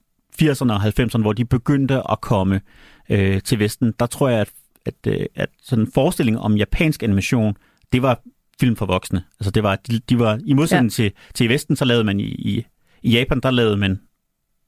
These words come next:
Speaker 1: animationsfilm for voksne, men det her, det er altså en børnefilm, og derfor s-
Speaker 2: Ja.
Speaker 1: skal de have sådan nogle lidt børneagtige titler.
Speaker 2: Ja, ja, og, og jeg forstår det også godt, men det der bare er, at det gør det jo enormt forvirrende, men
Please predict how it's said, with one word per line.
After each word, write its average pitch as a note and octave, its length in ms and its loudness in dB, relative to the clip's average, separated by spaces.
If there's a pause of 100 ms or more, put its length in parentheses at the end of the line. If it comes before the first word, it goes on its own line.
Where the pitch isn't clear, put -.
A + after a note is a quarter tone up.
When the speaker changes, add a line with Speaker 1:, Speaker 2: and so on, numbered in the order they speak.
(180)
Speaker 1:
animationsfilm A2 720 0
for G#2 100 2
voksne, F#2+ 300 -4
men G#2+ 120 0
det C3 80 2
her, A#2 40 2
det A2 120 -2
er G2 40 0
altså - 160 -4
en F#2+ 100 -2
børnefilm, F#2+ 460 0
og A2 100 -6
derfor G2+ 220 -2
s- - 100 -8
Speaker 2:
Ja. F3 100 0 (320)
Speaker 1:
skal - 240 -2
de G2+ 60 -4
have A2 140 0
sådan A#2 100 -4
nogle G2 100 0
lidt F#2 140 -2
børneagtige F#2+ 640 -2
titler. - 340 -2
Speaker 2:
Ja, G3+ 180 0
ja, A#3 320 -2
og, F#3 160 0
og F#3 100 -2
jeg F#3+ 100 -2
forstår - 260 -8
det A3 100 -2
også G3+ 140 -6
godt, G#3 220 -4
men G3+ 140 -4
det G#3 120 -4
der A3 80 0
bare F#3+ 260 -2
er, F#3+ 160 0
at F3+ 260 -2
det G3+ 120 -2
gør F#3 140 -2
det F3+ 80 0
jo F#3 100 0
enormt G#3 380 -2
forvirrende, A3+ 540 0
men G#3+ 540 0